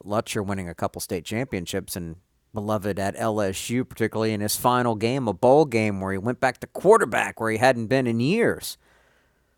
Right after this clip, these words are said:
against the odds to at least make L S U competitive in that game. Tiger fans will love him for that for a long time. The question is now, this is probably his last good N F L opportunity.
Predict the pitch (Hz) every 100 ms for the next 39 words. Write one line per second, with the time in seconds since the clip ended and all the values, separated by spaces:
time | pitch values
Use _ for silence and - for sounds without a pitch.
0 | _ - 107 113 107 - 110 104 101 95
1 | 101 - - 107 110 104 104 95 98 95
2 | - 101 - 92 104 95 92 95 95 87
3 | 90 90 87 101 98 _ _ _ _ _
4 | - 127 110 107 95 95 92 95 90 90
5 | 85 92 92 - 95 92 92 90 92 107
6 | 95 92 92 104 - 98 92 101 104 104
7 | 104 - - _ _ _ _ _ - 107
8 | - _ _ _ - 95 101 113 117 107
9 | 98 101 101 - - 113 110 120 _ -
10 | 110 110 113 113 117 117 110 - 147 143
11 | 98